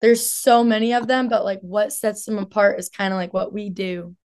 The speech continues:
So it's been really fun. And we also have been doing events for them, featuring them in magazines. So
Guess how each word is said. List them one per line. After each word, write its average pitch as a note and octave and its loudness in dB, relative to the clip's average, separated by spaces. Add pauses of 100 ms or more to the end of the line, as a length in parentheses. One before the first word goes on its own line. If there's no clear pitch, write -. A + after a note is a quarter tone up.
(400)
So - -8
it's G3 -6
been G#3+ -2
really G#3 -2
fun. F#3 -2 (320)
And G3+ -2
we G#3+ 6
also G#3+ 2
have G#3+ 4
been G#3 -2
doing G3+ -2
events G3 0
for G3+ -4
them, G3 2
featuring G#3 -4
them G3 2
in F#3+ 0
magazines. F#3+ 0
So F3 -4